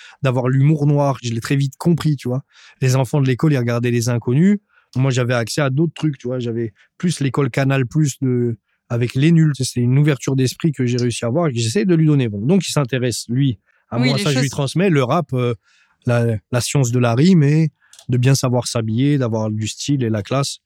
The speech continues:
Speaker 1: même s'il a des origines congolaises qui sont, eux aussi, quand même impliqués dans la sapologie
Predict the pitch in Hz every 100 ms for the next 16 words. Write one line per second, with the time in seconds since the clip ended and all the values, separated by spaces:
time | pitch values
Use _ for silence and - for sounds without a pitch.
0 | _ _ 104 120 165 156 120 - 147 127
1 | 127 120 117 117 117 135 123 123 117 147
2 | - 131 - 160 151 165 135 - 165 156
3 | 165 147 147 - 139 - 160 139 131 123
4 | - 123 135 127 123 127 170